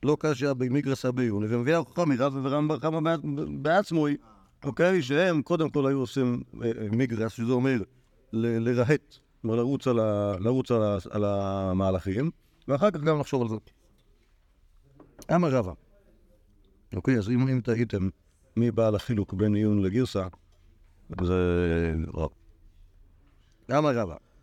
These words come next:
היימן דבאי למישל מידי מחברי וליפטר, אוקיי? כמו זה, יש דבר כזה שנקרא שאלה בבעלים, שזה לא ברור למה ריבונו של עולם המציא את ה-, המציא את הפטור הזה,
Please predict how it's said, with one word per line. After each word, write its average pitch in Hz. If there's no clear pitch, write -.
היימן 135
דבאי 110
למישל 120
מידי 120
מחברי 110
וליפטר, 101
אוקיי? 110
כמו 95
זה, 113
יש 107
דבר 104
כזה 92
שנקרא 98
שאלה 104
בבעלים, 98
שזה 110
לא 127
ברור 117
למה 113
ריבונו 98
של 101
עולם 104
המציא 95
את 98
ה-, 87
המציא 98
את 95
הפטור 107
הזה, 113